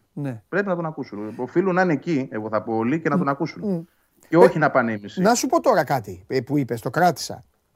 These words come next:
Speaker 1: Είπες ότι όλων οι παραιτήσεις είναι στη διάθεση του Μελισανίδη.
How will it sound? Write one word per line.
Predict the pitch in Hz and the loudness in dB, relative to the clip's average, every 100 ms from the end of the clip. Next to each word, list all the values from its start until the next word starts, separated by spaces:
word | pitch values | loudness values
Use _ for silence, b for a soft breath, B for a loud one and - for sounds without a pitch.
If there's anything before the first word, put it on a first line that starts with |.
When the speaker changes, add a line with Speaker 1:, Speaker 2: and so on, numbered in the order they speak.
| _ _ _ _ _ _ - - | _ _ _ _ _ _ -20 -2
Speaker 1:
Είπες | 202 190 165 - | 0 2 0 -2
ότι | 135 160 156 - | 0 2 2 0
όλων | 180 170 185 208 214 208 196 175 156 123 120 | 4 6 8 8 8 6 4 2 2 -4 -8
οι | - 151 | -6 -2
παραιτήσεις | 156 139 123 147 135 - 151 165 | 0 0 0 -2 -4 -2 -4 -4
είναι | - 202 226 | -6 -4 -4
στη | - | -4
διάθεση | 156 139 180 190 190 208 | -2 2 2 0 -6 -6
του | |
Μελισανίδη. | 190 175 180 185 196 113 | -4 -2 0 2 2 0